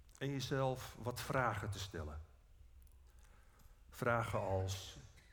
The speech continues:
"Ben ik nog tevreden met de werkplek waar ik nou al jaren zit?" Of: "Hoe ben ik verzeild geraakt in deze onmogelijke situatie?" Of zoiets als:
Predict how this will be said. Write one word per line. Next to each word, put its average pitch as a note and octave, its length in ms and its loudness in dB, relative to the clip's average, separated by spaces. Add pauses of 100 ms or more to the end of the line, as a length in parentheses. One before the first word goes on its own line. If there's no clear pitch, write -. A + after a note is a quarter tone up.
(1160)
"Ben F#3+ 320 6
ik G3 120 2
nog F#3 160 2
tevreden D#3+ 540 2
met B2+ 140 2
de C3+ 80 2
werkplek C#3 480 4
waar F#2+ 180 6
ik F#2 100 4
nou F#2+ 180 4
al F#2+ 80 4
jaren E2+ 340 4
zit?" F2+ 300 -6 (1200)
Of: A2 680 0 (1200)
"Hoe C3 180 -2
ben C3 200 4
ik C3 100 0
verzeild B2 600 2
geraakt F#2+ 480 2
in F#2+ 160 -4
deze F#2+ 300 4
onmogelijke C3+ 640 0
situatie?" A2 800 -2 (1120)
Of B2 240 2
zoiets A#2 440 2
als: A2 580 2